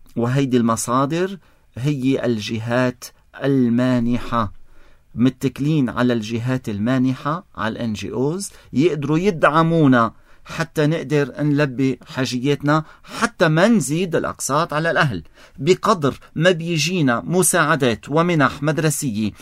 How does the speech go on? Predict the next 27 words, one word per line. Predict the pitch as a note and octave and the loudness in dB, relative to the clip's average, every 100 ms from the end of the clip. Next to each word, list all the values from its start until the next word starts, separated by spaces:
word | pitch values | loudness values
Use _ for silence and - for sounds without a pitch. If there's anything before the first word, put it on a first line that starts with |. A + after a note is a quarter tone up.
| - - - | -20 -14 -2
من | D3+ F#3+ G3 | 2 4 4
الخارج | E3+ - D3 B2+ A2 G#2 A#2 | 4 2 2 2 0 -4 0
ومن | D3 F3 D3 F3+ F3 | 4 4 4 2 2
الداخل، | D3+ C3 D#3+ D#3+ F3+ G#3+ A#3+ - - C3 | 2 2 2 2 0 0 0 -8 -8 -2
بقدر | D#3 G3 F3 F3+ | 0 2 2 2
ما | D3+ C#3+ | 0 -2
نحن | D#3+ D3+ | -2 -2
منحافظ | C#3+ C3+ - C#3+ D3 C3+ | 0 0 -2 -6 -6 -4
على | A#2+ B2 | 0 0
القسط | B2 D3 D#3 - | 0 -4 -6 -6
مثل | C3 D#3 D3 | -8 -4 -2
ما | C#3 | 0
هو. | B2 F2+ - _ _ _ _ - _ - - - | -2 -4 -12 _ _ _ _ -20 _ -20 -20 -8
فإذا | - C#3+ C3+ | -2 0 2
نحن | D#3 D3+ | 0 0
قدام | D3 B2 D3+ D3 C3+ | -2 0 2 4 4
معادلة | A#2 C#3+ B2+ A#2+ A2+ - - | 4 2 2 2 0 -4 -14
ذهبية | F#2 D#3 D3+ D3 B2+ E3 D#3+ G#3+ B3 - - | 0 2 4 2 2 0 0 0 0 -4 -4
ما | B2+ C#3+ | 2 4
بين | C#3 D#3 A#2+ G#2+ - - | 4 4 4 0 -8 -2
المدخول | D#3 D#3 D#3 D3 E3 A#2+ - | 2 2 0 0 2 2 0
والمصروف، | - C#3+ D#3 D3 C#3+ D#3 F3+ A#3 - - - - | 2 4 4 2 0 2 2 2 -2 -10 -12 -4
بقدر | C3+ D3+ G#3 D3+ | -2 2 2 4
ما | C3+ C#3+ | 2 2
منقدر | F3+ D3 C#3 | 0 -2 -2
نأمن | C3+ E3+ D#3 C3+ | -2 -2 0 2
مصادر. | C#3 - D#3+ F3 G#3 A#3+ | 2 0 0 2 2 2